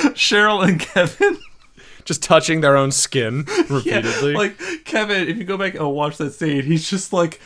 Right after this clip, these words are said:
Speaker 1: got, like, this weird, like, serious frown on his face
Speaker 2: <laughs>
Speaker 1: as he, like,
Speaker 2: Does he
Speaker 1: moves
Speaker 2: really?
Speaker 1: his arms. It's
Speaker 2: I was looking at Cheryl's just, like, nonstop, like, grabbing at her face and arms.
Speaker 1: Go back and watch. Look at Kevin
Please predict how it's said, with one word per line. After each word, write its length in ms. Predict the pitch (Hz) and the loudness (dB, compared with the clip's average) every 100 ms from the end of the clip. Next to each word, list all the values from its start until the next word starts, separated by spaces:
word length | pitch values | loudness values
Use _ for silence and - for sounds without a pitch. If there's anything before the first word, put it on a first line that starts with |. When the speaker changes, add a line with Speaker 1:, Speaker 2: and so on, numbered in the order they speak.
| - | -16
Speaker 1:
got, 180 | - 156 | -4 -2
like, 160 | 151 147 | -2 -4
this 180 | 143 - | -6 -4
weird, 360 | 151 156 160 | 0 0 0
like, 120 | 147 | -4
serious 560 | - - - 156 156 156 | -4 -8 -6 -4 -2 -4
frown 880 | - - 123 131 123 131 147 170 170 - | -10 -16 -8 -6 -4 -2 -2 -2 -4 -12
on 220 | - 185 185 | -4 0 2
his 80 | |
face 260 | 202 202 202 - | 2 2 4 4
Speaker 2:
<laughs> 80 | |
Speaker 1:
as 180 | 190 190 | 6 8
he, 100 | - | 6
like, 160 | 180 175 | 8 6
Speaker 2:
Does 140 | - | 6
he 120 | 508 175 | 2 2
Speaker 1:
moves 260 | 175 466 233 | 4 6 4
Speaker 2:
really? 160 | 466 453 | 4 2
Speaker 1:
his 220 | 214 185 160 | 0 -2 -4
arms. 640 | 143 139 151 175 208 254 - | -2 0 2 2 0 -2 -4
It's 300 | 185 165 - - | -6 -6 -10 0
Speaker 2:
I 140 | 185 | 2
was 280 | 240 208 - | 2 0 -8
looking 360 | 175 202 202 170 | -2 -2 0 -4
at 100 | - | -4
Cheryl's 540 | - 170 165 165 156 | 0 4 4 4 2
just, 180 | 160 - | -4 -4
like, 160 | 151 | -4
nonstop, 800 | 131 143 131 135 143 - 135 131 | -4 -2 -2 -2 -6 -6 -2 -2
like, 220 | 127 131 117 | -2 -4 -4
grabbing 600 | 135 139 135 139 151 139 | -4 0 0 0 -2 -2
at 260 | 135 127 | -6 -8
her 180 | - 131 | -8 -8
face 460 | 131 - 131 143 - | -8 -6 -4 -4 -6
and 200 | 131 123 | -8 -8
arms. 720 | 117 107 104 110 151 147 - - | -6 -4 -4 -4 -4 -4 -2 -2
Speaker 1:
Go 140 | 190 | 0
back 280 | 190 202 190 | 0 0 0
and 160 | 170 147 | 0 2
watch. 240 | 156 160 - | 0 -2 -4
Look 200 | 160 180 | -4 -2
at 140 | 165 | -4
Kevin 560 | - 175 156 139 120 131 | -4 -2 0 0 -2 -4